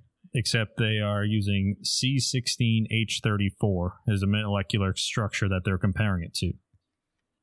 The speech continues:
This range, basically on the lower end of it, you're going to have longer combustion and lower temperatures of that combustion, while on the higher end,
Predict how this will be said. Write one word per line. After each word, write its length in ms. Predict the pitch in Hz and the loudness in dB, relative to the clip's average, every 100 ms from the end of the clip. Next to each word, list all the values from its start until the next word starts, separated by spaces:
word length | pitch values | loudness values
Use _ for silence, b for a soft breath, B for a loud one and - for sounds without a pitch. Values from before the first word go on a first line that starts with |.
| _ _ _ _ | _ _ _ _
This 420 | 127 147 135 - - | 0 2 0 -4 -4
range, 640 | 123 117 110 95 95 - - _ _ _ - | 0 2 4 2 0 -2 -10 _ _ _ 0
basically 360 | 117 113 117 | 0 2 2
on 100 | 107 | 2
the 80 | 104 | 2
lower 540 | 98 117 135 131 120 - - | 2 2 2 2 0 -2 0
end 220 | 110 101 | 2 2
of 100 | 95 | 2
it, 240 | 92 - _ - | 0 -2 _ -2
you're 160 | 120 | 2
going 260 | 107 107 101 | 2 2 2
to 120 | 104 | 0
have 340 | 107 104 98 | 0 0 0
longer 400 | 95 104 123 123 | 2 2 2 0
combustion 840 | 117 123 113 98 90 - 92 92 92 - | 0 2 2 2 -2 0 0 2 -2 -2
and 280 | 110 98 98 | 0 2 2
lower 280 | 110 110 107 | 2 2 0
temperatures 760 | - 95 101 - 95 90 - - | 0 0 0 -2 0 0 -2 -2
of 160 | - 110 | 0 2
that 180 | 98 - | 0 2
combustion, 640 | 95 87 87 - 92 82 _ _ _ _ _ _ _ _ _ | 2 2 0 0 0 0 _ _ _ _ _ _ _ _ _
while 240 | - 117 117 | 2 2 4
on 300 | 113 107 101 | 2 2 2
the 440 | 104 104 101 101 - - | 2 2 2 2 -2 -6
higher 500 | - 170 160 120 101 | 0 2 2 2 2
end, 280 | 95 101 | 2 0